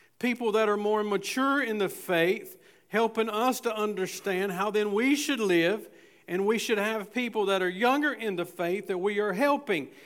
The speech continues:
And brothers and sisters, I don't care what age you are. If you think you only need to be around people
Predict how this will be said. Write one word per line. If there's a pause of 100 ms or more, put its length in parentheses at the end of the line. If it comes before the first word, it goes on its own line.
(140)
And
brothers
and
sisters,
I
don't
care
what
age
you
are. (520)
If
you
think
you
only
need
to
be
around
people